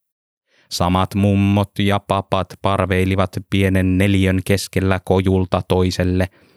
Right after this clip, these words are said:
joivat eläkkeensä kahvimukeista, kostuttivat sormiaan ja mittailivat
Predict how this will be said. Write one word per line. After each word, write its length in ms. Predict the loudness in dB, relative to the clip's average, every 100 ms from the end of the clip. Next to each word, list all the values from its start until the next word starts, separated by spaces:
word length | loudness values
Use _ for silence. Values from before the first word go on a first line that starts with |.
| _ -2
joivat 440 | 0 2 0 -2 -2
eläkkeensä 760 | 0 0 -2 -4 0 0 -2 -4
kahvimukeista, 920 | -2 -4 -2 -2 -2 -2 -2 -2 -4 -4 _ _ _ -4
kostuttivat 640 | -2 0 -4 -2 -4 -2
sormiaan 720 | 0 0 2 2 2 2 0 -2 -6 -20 -4
ja 140 | 0
mittailivat 680 | 2 2 _ -2 0 0 -2